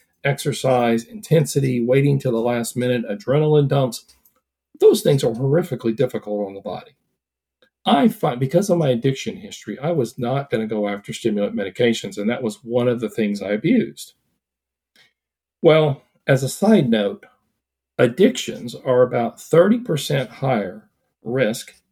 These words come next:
in those with A D H D because of the disruptive nature and trying to seek something to help it.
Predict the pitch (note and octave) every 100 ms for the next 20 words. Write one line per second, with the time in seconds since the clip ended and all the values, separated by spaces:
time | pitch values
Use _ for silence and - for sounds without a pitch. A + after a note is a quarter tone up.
0 | - B2 B2 A#2+ A2+ A2 A2 G#2 G2+ -
1 | - - _ _ _ _ _ - A#2 -
2 | E3 D#3+ D3+ C3+ A#2+ C#3 A2+ - A2+ C#3
3 | D3 D3 C3+ A#2 - A#2 A#2 G#2+ - B2
4 | A2+ A#2+ G#2+ A2 G2+ - E2 - -